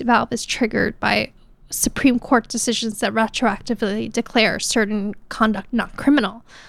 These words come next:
Um, so at the heart of Tuesday's arguments, the justices seem to really grapple with, on one hand, you know, the nitty-gritty technicalities of habeas law, which we're not gonna get into because it, it could be literally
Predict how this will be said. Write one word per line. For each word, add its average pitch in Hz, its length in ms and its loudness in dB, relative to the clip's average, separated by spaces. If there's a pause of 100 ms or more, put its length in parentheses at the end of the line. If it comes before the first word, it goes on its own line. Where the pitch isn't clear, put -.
(280)
Um, 214 460 2 (380)
so - 180 6
at 254 140 2
the - 80 4
heart 269 400 4
of 277 120 -2
Tuesday's 269 400 2
arguments, 233 440 0
the 247 80 -10
justices 226 560 -2 (140)
seem 277 260 0
to 339 140 0
really 339 160 6
grapple 240 800 2 (100)
with, 240 260 2
on 233 140 4
one 226 140 4
hand, 226 280 2
you 220 100 -2
know, 208 200 -2
the 277 80 6
nitty-gritty 226 600 4
technicalities 220 840 0
of 214 120 -4
habeas - 420 -6
law, - 260 0
which - 400 -4 (520)
we're 254 120 8
not 240 200 4
gonna 254 160 2
get 226 160 -2
into - 360 -10 (140)
because - 640 -2
it, 233 120 -14 (320)
it - 220 0
could 240 380 4
be 240 460 0
literally 233 640 -2